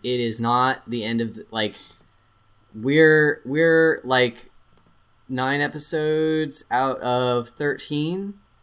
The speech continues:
I feel like finding out who he is for sure. I mean, a lot of shows give you strong hints, but this is so beyond strong hints. Like, we know who it is. If it's a misdirect, it's a really weak misdirect 'cause there's no secondary threads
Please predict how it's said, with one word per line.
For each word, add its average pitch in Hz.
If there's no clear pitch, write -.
I 127
feel 165
like 135
finding 147
out 131
who 131
he 127
is 120
for -
sure. -
I 139
mean, 160
a 123
lot 135
of 156
shows 175
give 170
you 165
strong 151
hints, 156
but 127
this 156
is 117
so 117
beyond 104
strong 107
hints. 127
Like, 123
we 202
know 208
who 190
it 196
is. 147
If 139
it's 208
a 196
misdirect, 175
it's 147
a 160
really 165
weak 143
misdirect 131
'cause 123
there's 120
no 147
secondary 135
threads 117